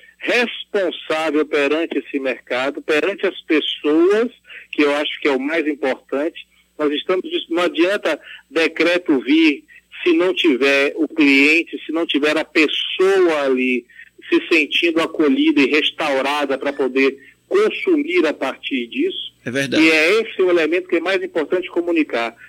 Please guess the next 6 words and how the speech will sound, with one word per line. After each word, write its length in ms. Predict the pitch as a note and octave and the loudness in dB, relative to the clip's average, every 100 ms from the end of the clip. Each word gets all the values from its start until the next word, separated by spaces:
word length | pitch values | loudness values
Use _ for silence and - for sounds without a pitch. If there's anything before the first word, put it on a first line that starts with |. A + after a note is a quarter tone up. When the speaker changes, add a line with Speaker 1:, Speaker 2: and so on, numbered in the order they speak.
| _ | _
Speaker 1:
Nós 240 | C3+ D3 C#3 | -2 0 2
estamos 800 | C3+ - - D3+ E3+ F3+ F3+ - - | 0 -4 -4 -2 0 -2 -4 -8 -6
preparadíssimos, 1160 | D#3+ D#3 D#3+ D#3 D3 A#2+ A#2+ D#3+ F#3 F3+ F3+ - | -4 -4 -4 -2 -2 -4 -2 -2 -2 -2 -2 -2
porque 340 | D3+ C#3+ D3 - - | -2 2 0 0 -4
sempre 300 | F#3+ A3 - | -2 -2 -2
estivemos 800 | - - C#3 B2 C#3+ D3 E3 - | -2 0 0 0 0 -2 -10 -12